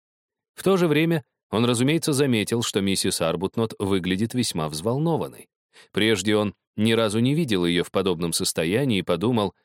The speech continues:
что его услуги вскоре окажутся востребованными. Как и следовало ожидать,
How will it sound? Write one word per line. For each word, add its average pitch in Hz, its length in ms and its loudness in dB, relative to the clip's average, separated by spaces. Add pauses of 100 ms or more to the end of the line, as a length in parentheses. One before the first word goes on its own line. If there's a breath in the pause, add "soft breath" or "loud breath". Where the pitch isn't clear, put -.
(140)
что - 160 -2
его 95 280 0
услуги 123 460 -4
вскоре 87 400 -2
окажутся 80 420 -6
востребованными. 147 840 -6 (680)
Как 180 200 0
и 180 60 2
следовало 123 540 2
ожидать, 85 480 -2